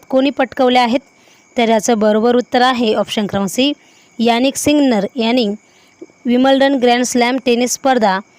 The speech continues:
दोन हजार पंचवीसचे एकेरी पजे-, एकेरीचे विजेतेपद पटकावले आहेत. पुढचा प्रश्न आहे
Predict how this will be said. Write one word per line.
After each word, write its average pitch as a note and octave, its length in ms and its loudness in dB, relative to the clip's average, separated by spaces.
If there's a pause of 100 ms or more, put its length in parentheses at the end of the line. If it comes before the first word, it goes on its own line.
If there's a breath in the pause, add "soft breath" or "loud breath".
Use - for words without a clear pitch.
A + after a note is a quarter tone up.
(220 soft breath)
दोन B3 180 2
हजार A#3 180 2
पंचवीसचे B3+ 540 -2
एकेरी A#3 480 0
पजे-, B3 440 0 (260)
एकेरीचे B3 600 0
विजेतेपद A3+ 520 -2 (120)
पटकावले G#3 420 0
आहेत. F#3+ 220 -2 (1400)
पुढचा C4 260 2
प्रश्न D4 360 2
आहे C#4 340 0